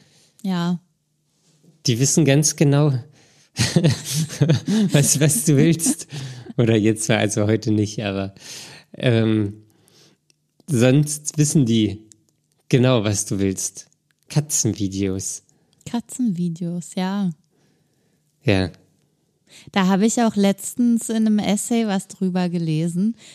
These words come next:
Speaker 1: dass man eigentlich nie zufrieden dadurch sein kann, weil man immer denkt, okay, eins noch und, äh, ein gutes noch oder so.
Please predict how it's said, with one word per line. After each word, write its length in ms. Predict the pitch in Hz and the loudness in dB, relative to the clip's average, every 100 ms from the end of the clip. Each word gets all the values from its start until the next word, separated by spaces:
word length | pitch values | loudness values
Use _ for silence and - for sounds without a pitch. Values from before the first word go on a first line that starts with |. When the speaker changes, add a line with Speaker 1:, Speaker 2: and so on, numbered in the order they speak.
| _ | _
Speaker 1:
dass 320 | - 185 - - | -2 -2 0 -2
man 300 | 196 185 190 | 0 0 -2
eigentlich 800 | 170 160 226 226 214 208 - - _ _ _ _ - | 0 2 0 2 0 0 -4 -14 _ _ _ _ -2
nie 580 | 190 202 226 262 285 294 _ _ _ _ _ _ _ - | 2 4 4 2 0 -4 _ _ _ _ _ _ _ -10
zufrieden 680 | - 220 - 247 240 262 233 | -2 -2 -2 -2 0 0 2
dadurch 440 | 180 180 190 190 | 0 2 0 -2
sein 400 | - 160 160 220 | -2 0 2 0
kann, 400 | - 175 190 240 | -2 -4 -2 0
weil 120 | 196 | 0
man 160 | 185 196 | 0 0
immer 320 | 196 214 233 | 0 0 -2
denkt, 340 | 208 180 220 - | -2 0 0 -2
okay, 380 | 202 - 220 | -8 -4 -2
eins 440 | 208 165 190 220 - | -2 0 0 -2 -4
noch 300 | 185 220 - | -2 -2 -4
und, 320 | 208 202 190 | -4 -4 -4
äh, 60 | - 190 185 | -4 -2 0
ein 220 | - 190 | 0 2
gutes 460 | 196 220 - 220 - | 2 0 0 -2 0
noch 240 | 170 180 | 0 0
oder 340 | - 175 180 180 | 0 0 2 0
so. 280 | 156 180 | 0 0